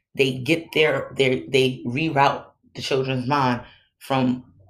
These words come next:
whatever it was that was providing them discomfort. And there's nothing wrong with that. You know, some people use the self-soothing technique and let babies cry. Hindsight is twenty twenty. I wish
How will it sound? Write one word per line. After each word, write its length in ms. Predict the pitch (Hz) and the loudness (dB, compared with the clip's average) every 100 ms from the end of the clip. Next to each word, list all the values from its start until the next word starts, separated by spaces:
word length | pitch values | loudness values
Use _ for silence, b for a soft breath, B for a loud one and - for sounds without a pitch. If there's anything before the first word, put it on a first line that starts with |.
| _ _ _ | _ _ _
whatever 440 | 123 139 143 139 | 0 4 4 2
it 120 | 123 123 | 2 2
was 360 | 131 127 - - _ _ _ _ _ _ _ - | 2 0 -6 -12 _ _ _ _ _ _ _ -2
that 240 | 131 127 | 0 2
was 160 | 127 127 | 0 -2
providing 480 | 135 131 131 131 127 | -2 4 4 4 0
them 120 | 127 | -2
discomfort. 720 | 127 - 170 208 - - - _ _ _ _ _ _ _ _ _ _ 135 | -4 -10 -10 -10 -12 -14 -16 _ _ _ _ _ _ _ _ _ _ -2
And 460 | 143 135 127 - _ _ _ _ - | 0 2 -2 -6 _ _ _ _ 0
there's 120 | 233 | 4
nothing 320 | 302 302 285 | 4 2 0
wrong 200 | 277 285 | 2 4
with 160 | 240 - | 2 2
that. 180 | - 175 | -2 -2
You 80 | |
know, 80 | 202 | -2
some 240 | 196 233 247 | 0 0 0
people 260 | 254 233 | 0 0
use 140 | 214 196 | -4 -4
the 80 | |
self-soothing 560 | 170 175 170 - 170 165 | -4 -2 -2 -4 -8 -4
technique 460 | 175 - 147 147 - | -4 -4 -6 -8 -4
and 160 | 139 | 0
let 380 | 139 143 - - | 2 2 0 -2
babies 320 | 139 135 127 | 0 0 -4
cry. 400 | - 127 127 131 - _ _ _ _ _ _ _ _ _ _ _ - | -2 0 0 0 -6 _ _ _ _ _ _ _ _ _ _ _ -2
Hindsight 480 | 180 185 202 180 | 2 2 2 2
is 140 | 175 160 | 2 0
twenty 280 | - 156 156 | -2 -2 0
twenty. 360 | 151 139 143 | 0 2 0
I 240 | - 135 131 | 2 2 2
wish 420 | 143 165 - | 2 2 -2